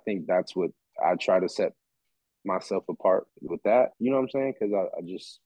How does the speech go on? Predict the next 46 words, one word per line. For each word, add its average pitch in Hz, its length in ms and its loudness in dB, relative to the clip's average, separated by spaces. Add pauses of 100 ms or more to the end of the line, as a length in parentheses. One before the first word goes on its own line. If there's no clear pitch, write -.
(1120)
I 101 80 2
work 104 340 2
so 131 260 4
much 123 360 0
that 107 160 -2 (340)
there 104 100 -2
shouldn't 123 300 -2
be 117 100 0
no 113 200 0
reason 107 440 -2
this 90 200 -12
don't 90 180 -8
work. 82 280 -4
And 92 120 -4
if 95 120 -4
it 110 140 0
don't 117 240 0
work, 131 260 4 (1120)
well, 117 140 -2
let 131 100 4
me 139 80 4
just 127 220 0
keep 127 180 -4
working, 113 300 -2
and 104 80 -8
eventually 110 640 -4 (220)
it's, - 280 -12 (240)
it's 101 140 -8
gonna 120 280 2
work. 92 240 -2 (720)
And 92 100 -10
that's 110 180 -6
how 113 340 0
my 98 160 0
life 104 300 0
has 98 120 -4
always 98 300 -4
been, 113 240 -6
and 92 100 -10
that's 95 220 -6
how 90 160 0
it's - 220 -10 (160)
worked 95 280 -2
out 117 240 4
for 90 80 -10
me. 82 160 -10